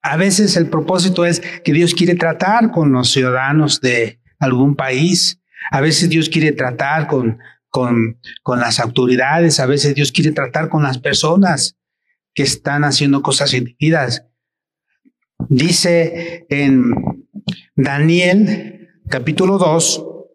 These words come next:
en el libro de Daniel, del profeta Daniel dos veintiuno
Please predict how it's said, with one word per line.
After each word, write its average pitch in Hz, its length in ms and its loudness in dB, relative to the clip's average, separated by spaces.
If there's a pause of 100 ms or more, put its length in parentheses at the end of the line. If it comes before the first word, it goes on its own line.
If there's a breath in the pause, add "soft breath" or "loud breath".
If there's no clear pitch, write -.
(480)
en 127 140 2
el 127 80 2
libro 143 200 2
de 151 100 2
Daniel, 156 460 0 (380 loud breath)
del 123 200 -2
profeta 143 340 -2
Daniel 160 420 2
dos 160 460 0
veintiuno 160 1080 2